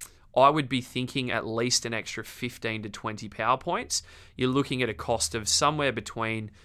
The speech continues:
nine hundred and thirteen hundred dollars, depending on which builder you're looking at. Also, I don't think the standard lighting cuts it. One light bayonet per room, uh, was great in the mid-nineties, but I think L E Ds are, are a must-have. So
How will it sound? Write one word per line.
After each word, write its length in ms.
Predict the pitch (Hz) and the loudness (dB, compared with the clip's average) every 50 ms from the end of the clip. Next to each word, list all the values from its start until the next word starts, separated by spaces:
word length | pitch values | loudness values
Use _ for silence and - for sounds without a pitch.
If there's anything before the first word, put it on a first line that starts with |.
| - - - - | -20 -20 -12 -10
nine 400 | 123 120 117 117 117 113 113 113 | -4 0 4 4 4 4 2 0
hundred 360 | 110 113 113 110 113 110 104 | -2 -4 -4 -4 -4 -4 -4
and 140 | 107 107 101 | -6 -10 -10
thirteen 500 | - - - 110 110 110 120 107 107 107 | -8 -4 -4 -4 -2 -4 -6 -10 -10 -8
hundred 280 | 107 107 104 101 101 | -8 -8 -8 -8 -4
dollars, 340 | 98 113 120 139 156 151 - | -2 -2 0 0 0 -2 -4
depending 420 | - - - - 113 107 110 107 107 | -6 -10 -10 -8 -8 -8 -6 -8 -8
on 120 | 104 101 | -8 -8
which 220 | 104 101 - - | -8 -10 -10 -6
builder 260 | - 120 123 131 131 127 | -2 -2 -2 0 -2 -2
you're 100 | 123 123 | -2 -2
looking 340 | 127 147 151 - 156 147 165 | -2 -4 -6 -6 -8 -4 -2
at. 200 | 185 202 - - - - - | -2 -2 -2 -4 -12 -2 2
Also, 560 | 151 151 160 151 - - 156 151 151 151 143 - | 4 4 6 6 6 8 8 6 6 4 2 2
I 80 | - 120 | 2 2
don't 180 | 139 139 131 127 | 2 2 0 -2
think 160 | - 120 76 | -6 -8 -6
the 60 | 90 | -4
standard 380 | - - - 104 104 101 104 101 | -6 -4 -4 -4 -6 -6 -6 -6
lighting 320 | 101 101 101 101 101 104 | -4 -4 -4 -4 -8 -10
cuts 340 | 101 - 101 90 - - - | -6 -6 -6 -4 -2 -4 -4
it. 120 | - - | -4 -2
One 220 | 120 135 131 123 110 | 0 0 0 0 0
light 280 | 110 107 104 - - | 0 0 0 0 0
bayonet 440 | - 107 104 104 104 104 98 - - | -4 -4 -4 -4 -8 -8 -10 -12 -12
per 220 | - 117 110 110 | -6 -4 -4 -2
room, 340 | 107 113 117 120 123 120 120 - - - - - - - - | 0 0 2 2 2 0 -2 -6 -10 -18 -20 -20 -20 -10 -2
uh, 300 | 104 113 113 110 110 101 | 2 4 4 6 4 4
was 160 | 113 120 117 | 2 0 -2
great 320 | - - 127 117 117 117 - | 0 4 6 6 6 6 2
in 120 | 110 110 | -4 -6
the 80 | 110 110 | -6 -4
mid-nineties, 680 | 110 113 107 107 120 123 135 151 156 - 190 180 170 | -4 -6 -4 -2 2 2 2 2 2 0 -2 -2 -2
but 380 | - - - 113 107 98 - - - - - - - - | -2 0 0 0 0 0 -4 -8 -16 -20 -20 -20 -14 -6
I 100 | - 107 | -6 -6
think 260 | 104 - 120 113 - - | -4 -4 -6 -6 -6 -6
L 140 | 101 107 104 | -6 -4 -4
E 60 | 101 | -6
Ds 400 | 98 107 98 101 101 101 - - | -6 -6 -6 -4 -4 -4 -4 -4
are, 200 | 107 104 101 95 | -2 -4 -4 -2
are 200 | - 107 104 101 | -2 -4 -4 -4
a 60 | 104 | -4
must-have. 580 | 104 101 101 101 - - - 110 107 104 101 104 | -4 -6 -2 0 0 0 0 0 -2 -2 0 -2
So 320 | - - 120 117 110 110 | 0 2 4 4 4 2